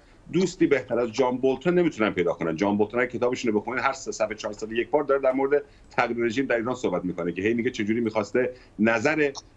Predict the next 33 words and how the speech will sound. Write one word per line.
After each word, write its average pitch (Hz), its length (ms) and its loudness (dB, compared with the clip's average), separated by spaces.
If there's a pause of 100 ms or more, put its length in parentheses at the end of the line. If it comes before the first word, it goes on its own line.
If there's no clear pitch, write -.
(120)
اه، 101 100 0
اه، 92 840 0
ترامپ 117 380 -4
و - 20 -4
کلاً 110 420 -2
اون 123 160 -2
مسیر 113 340 -2
رو 135 60 -2
عوض 117 280 -2
کنه 117 180 -2
اگه 107 180 -2
از 90 140 -8
درگیری‌های 98 440 0
مختلف 110 420 -2
با 98 260 -4
ف-، 98 40 -8
غیره 101 360 0
و 110 120 0
زالک 101 360 0
و 110 40 2
الف 110 300 -2
و 104 80 2
ب 95 80 -14
و 113 160 4
جیم 113 220 -6
و 104 80 0
دال. 120 340 2 (240)
چرا؟ 143 280 0
چون - 180 -4
بتونه 127 240 -4
دوباره 117 220 0
دولت 117 460 -2
رو 127 180 -2